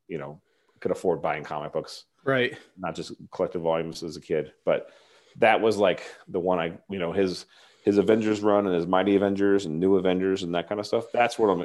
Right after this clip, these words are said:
Speaker 1: you know, it's like, this is what we've been waiting for with Bendis, kinda, in a way, to see his team book.
Speaker 2: Right. Um, yeah, uh, I'm excited. I mentioned it, I think maybe last week or something. I talked a little bit about, like, I'm kind of excited for some of Future State. Like, I like that.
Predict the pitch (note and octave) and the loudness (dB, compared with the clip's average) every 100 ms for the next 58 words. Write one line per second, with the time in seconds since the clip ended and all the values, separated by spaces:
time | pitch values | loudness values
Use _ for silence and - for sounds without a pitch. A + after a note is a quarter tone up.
0 | - G2 F2 - F2+ - _ _ _ _ | -6 -6 -6 -6 -8 -10 _ _ _ _
1 | _ _ _ _ _ _ _ _ _ _ | _ _ _ _ _ _ _ _ _ _
2 | C#3+ B2+ C3+ D3+ D3 A#2 G#2+ A#2+ A#2 - | 4 4 4 4 4 2 4 4 4 4
3 | G2+ G2 F2 G#2 F2+ - - - - _ | 4 4 4 2 0 -4 -8 -14 -20 _
4 | _ _ - G2 E2+ D2+ - F#2 F2 C#2+ | _ _ -10 -6 -6 -6 -6 -4 -4 -6
5 | - _ - - G2 F#2+ E2+ - G2+ D#2+ | -10 _ -12 -6 -4 -4 -6 -6 -6 -6
6 | C#2+ - - _ _ _ _ _ _ _ | -10 -12 -20 _ _ _ _ _ _ _
7 | - - - _ - C#3+ C3 - - - | -20 -20 -20 _ 4 6 4 0 -12 -20
8 | _ _ - D#3 D3 C#3 C3 - _ _ | _ _ -2 0 2 0 -4 -12 _ _
9 | _ _ _ _ _ _ _ - E3+ G#3+ | _ _ _ _ _ _ _ 0 4 4
10 | F3+ F3 E3 E3+ - - _ _ _ - | 4 4 4 4 0 -10 _ _ _ 0
11 | G#3 D4+ - A3+ A#3 F#3+ F3+ G#3 A3 G3 | 2 2 2 6 8 6 6 2 2 2
12 | F#3+ E3 - D#3+ F3+ E3+ E3 D#3+ D3+ C#3 | 2 2 -4 -6 -4 0 2 6 6 4
13 | D#3+ C#3 C#3 D3+ C#3+ C3+ C3 D3+ D3+ C#3+ | 2 -2 -2 -2 0 0 2 2 2 2
14 | C#3 C3 A#2+ A2+ C3 D3+ G#3+ - C4+ F3+ | 2 2 2 2 2 2 2 6 6 6
15 | - E3+ G#3 G3 - C3+ D#3 B2+ - C3+ | 6 6 8 8 4 -2 0 0 0 -4
16 | B2+ A#2+ - C3 B2 B2+ D3+ D#3+ F3+ G3 | -4 -4 -2 0 0 0 2 4 4 4
17 | E3 D3+ C#3 | 2 2 2